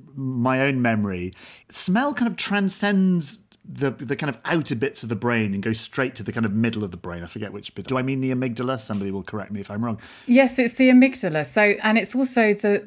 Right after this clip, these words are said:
Speaker 2: part of your brain that is closest to the outside world 'cause it's sort of halfway up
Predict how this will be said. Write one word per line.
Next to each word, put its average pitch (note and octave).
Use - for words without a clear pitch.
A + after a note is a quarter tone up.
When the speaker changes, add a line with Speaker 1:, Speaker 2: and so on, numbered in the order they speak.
Speaker 2:
part A#3
of G#3
your G#3
brain F#3
that -
is E3+
closest -
to F3
the E3
outside E3
world D#3+
'cause -
it's C3
sort -
of D#3
halfway E3
up A2